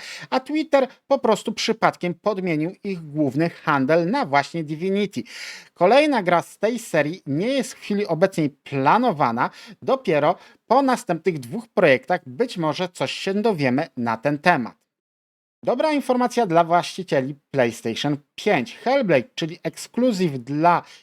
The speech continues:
Xboxa, dokładnie Hellblade dwa, pojawi się w tym roku na waszej platformie. Jest to też dobra informacja ogólnie dla wszystkich graczy, ponieważ im mniej ekskluzywów, tym lepiej. Tylko jakby Nintendo się tego nauczyło i zaczęło wydawać Mario na inne konsole,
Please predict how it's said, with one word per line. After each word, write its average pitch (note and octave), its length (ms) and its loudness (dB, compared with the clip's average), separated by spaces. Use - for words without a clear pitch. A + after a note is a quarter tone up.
Xboxa, D#3 560 -4
dokładnie C#3+ 340 -4
Hellblade C3+ 480 -2
dwa, A2+ 500 -2
pojawi B3+ 360 -2
się A3+ 260 -6
w - 60 -20
tym C4+ 280 -4
roku F3+ 340 2
na C#3+ 180 2
waszej A#2 300 -6
platformie. D3 720 2
Jest F#3+ 140 -6
to A3 80 -6
też G#3 200 -6
dobra B3 260 0
informacja G3 540 -2
ogólnie F3+ 520 0
dla C#3 200 0
wszystkich D#3 480 -6
graczy, B2 340 0
ponieważ G#3+ 500 -2
im B3 140 -4
mniej A#3+ 420 -2
ekskluzywów, D#3 800 0
tym A3+ 460 0
lepiej. G3 460 2
Tylko D4 300 -2
jakby G3+ 240 2
Nintendo F#3+ 440 2
się F3 160 -2
tego D#3+ 320 0
nauczyło G#3 720 2
i E3 60 0
zaczęło E3 340 -2
wydawać D3 420 -2
Mario G#3+ 440 2
na D3+ 120 2
inne C#3 260 0
konsole, E3 420 0